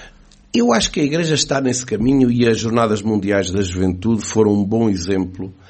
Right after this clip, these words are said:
eh, de que há muitos milhões de pessoas a trabalhar na Igreja. Eu às vezes, eh, respondo a algumas pessoas que, que dizem determinadas coisas, que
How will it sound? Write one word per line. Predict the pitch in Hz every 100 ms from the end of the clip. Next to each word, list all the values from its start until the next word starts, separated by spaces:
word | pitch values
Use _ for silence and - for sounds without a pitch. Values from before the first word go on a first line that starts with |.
| - - -
eh, | 101 101 101 90
de | 98 110
que | - - 120 123 123 123 -
há | 120 123
muitos | 123 135 139 143 139 123 127 127 104 85
milhões | 98 98 101 104 101 92
de | 90
pessoas | 90 - - 95 98 95
a | 98
trabalhar | 92 98 92 95 92
na | 90
Igreja. | 87 76 73 - - - - - - - _ -
Eu | 117 110
às | 98 90
vezes, | 104 113 110 -
eh, | 104 101 98 95 90 92 78
respondo | 78 - - 107 98
a |
algumas | 95 92 98
pessoas | - - 101 92 -
que, | 95 87 85
que | 85 87
dizem | 85 92 90 85
determinadas | - 92 92 87 -
coisas, | - 101 98 110 - - - - - _
que | - 120 110 101 98